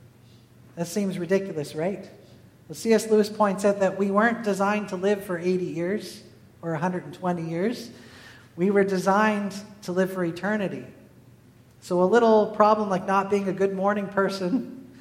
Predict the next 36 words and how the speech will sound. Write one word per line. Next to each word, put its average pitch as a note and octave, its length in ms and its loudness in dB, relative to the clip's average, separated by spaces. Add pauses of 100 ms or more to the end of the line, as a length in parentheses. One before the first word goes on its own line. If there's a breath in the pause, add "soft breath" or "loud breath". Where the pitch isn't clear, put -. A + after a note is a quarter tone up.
(720 loud breath)
might G#3+ 240 0
be A3 140 0
a, G3 220 4
you F#3 80 0
know, F3 160 0
a F3 60 0
problem G3 440 4
if F#3+ 100 -4
unchecked F#3 580 0 (400)
in F3+ 180 -4
eighty G3 280 -4
years. D3 540 -8 (720)
But E3+ 180 0
if D#3+ 120 -4
you F#3 120 -2
think G3+ 300 -2
about F#3 240 -4
three F#3+ 160 -4
thousand F#3 440 0
years, D#3+ 200 -4
what F#3 160 -6
kind G3 180 -6
of D#3+ 80 -6
monster F3 380 -4
will D3+ 140 -4
you C3+ 100 -6
be? A2+ 200 -12 (1700)
We E3 160 -4
need G3+ 260 -2
corrective E3+ 640 -2 (220)
action. F3+ 380 -6 (240)
We E3+ 140 -8
need F#3 240 -6
to F#3+ 80 -8
be F#3 100 -8
transformed. D#3 800 -10